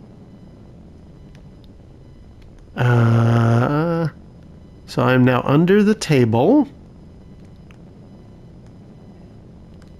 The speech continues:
Other direction. Wow, this is weird, man.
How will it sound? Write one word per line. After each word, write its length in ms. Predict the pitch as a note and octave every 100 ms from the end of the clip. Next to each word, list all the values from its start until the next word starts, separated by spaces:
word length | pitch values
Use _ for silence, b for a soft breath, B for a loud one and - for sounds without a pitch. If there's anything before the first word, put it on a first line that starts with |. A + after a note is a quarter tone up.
| - - - - - - - - -
Other 220 | C#3 E3
direction. 580 | D#3 D3+ C3 - G#2+ G2+ - - - - - - - - - - - B B B -
Wow, 560 | - - G#3 G3+ C#3+ C#3
this 280 | A#3+ E4 B3+
is 60 |
weird, 720 | C#3+ C3 E3 A#3+ B3+ F#3+ C3
man. 400 | A#2+ B2+ D#3+ F#3+